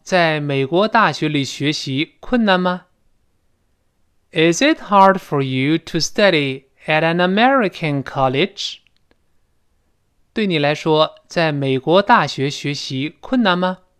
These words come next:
Is it hard for you to study at an American college？是的，我觉得非常困难。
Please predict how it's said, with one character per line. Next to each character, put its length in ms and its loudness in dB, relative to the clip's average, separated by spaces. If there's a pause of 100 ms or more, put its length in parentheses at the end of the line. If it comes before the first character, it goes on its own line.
(1120)
Is 300 2
it 220 2
hard 360 4
for 240 -4
you 340 -2
to 200 -4
study 720 -2
at 200 -2
an 140 -2
American 800 -2
college？ 720 -2 (1900)
是 300 -4
的， 300 -4 (300)
我 180 -4
觉 200 -2
得 340 2
非 280 -4
常 260 -8
困 200 -6
难。 200 -12